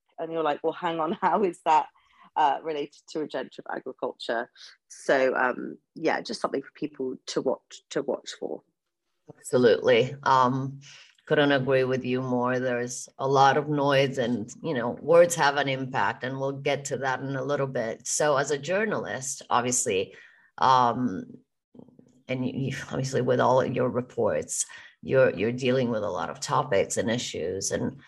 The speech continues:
Speaker 2: I think one of the things in, in the community, um, that is slowly getting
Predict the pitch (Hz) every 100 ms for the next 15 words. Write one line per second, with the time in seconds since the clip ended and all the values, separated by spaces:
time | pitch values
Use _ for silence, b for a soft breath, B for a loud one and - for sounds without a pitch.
0 | B B B B - 139 143 139 139 143
1 | 131 127 135 120 127 - 95 113 107 -
2 | - - 127 131 127 - 135 135 131 113
3 | 120 - - - - - - - - -
4 | - - - _ - 120 127 - 139 139
5 | 131 131 - - - 123 120 120